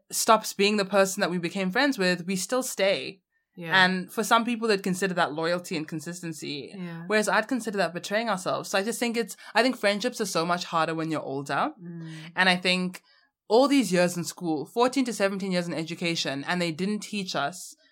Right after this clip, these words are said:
Speaker 1: that there's gonna be a transition in your communities, and how do you deal with that? Like, how do you ask hard questions? How do you deal with being rejected? How do you, um, put yourself in a vulnerable position to get the most out of it, which is the
Speaker 2: Yeah.
Speaker 1: truth?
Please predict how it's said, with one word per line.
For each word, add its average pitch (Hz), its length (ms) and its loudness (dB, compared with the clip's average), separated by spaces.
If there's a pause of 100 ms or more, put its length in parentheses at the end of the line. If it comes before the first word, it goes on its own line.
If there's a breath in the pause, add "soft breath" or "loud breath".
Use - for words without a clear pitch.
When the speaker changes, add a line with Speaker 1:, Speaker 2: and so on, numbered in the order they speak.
(160)
Speaker 1:
that 165 180 2
there's 175 200 2
gonna 180 180 0
be 170 120 -2
a - 20 -2
transition 175 560 -2
in 156 100 -2
your 156 80 -2
communities, 165 600 -4
and 156 100 -2
how 175 180 0
do 185 80 -2
you 208 80 -2
deal 170 260 -4
with 175 100 0
that? 143 200 0
Like, 143 180 -4
how 170 180 0
do 196 60 -6
you 202 100 -6
ask 170 280 -2
hard 170 220 2
questions? 165 580 -4 (340 loud breath)
How 190 180 4
do 185 80 0
you 190 60 0
deal 180 180 -2
with 180 120 0
being 160 180 -2
rejected? 180 680 -2 (240 soft breath)
How 196 180 4
do 208 80 0
you, 214 360 -2 (260 loud breath)
um, 175 640 4 (260)
put 226 160 4
yourself 202 360 4
in 196 80 0
a - 40 2
vulnerable 175 400 4
position 165 600 -2
to 170 100 -8
get 175 200 -2
the 196 60 -2
most 180 300 0
out 185 160 2
of 180 100 -2
it, - 140 -4
which - 180 -8
is 160 160 -4
the 180 60 -4
Speaker 2:
Yeah. 185 60 -6
Speaker 1:
truth? 190 360 -2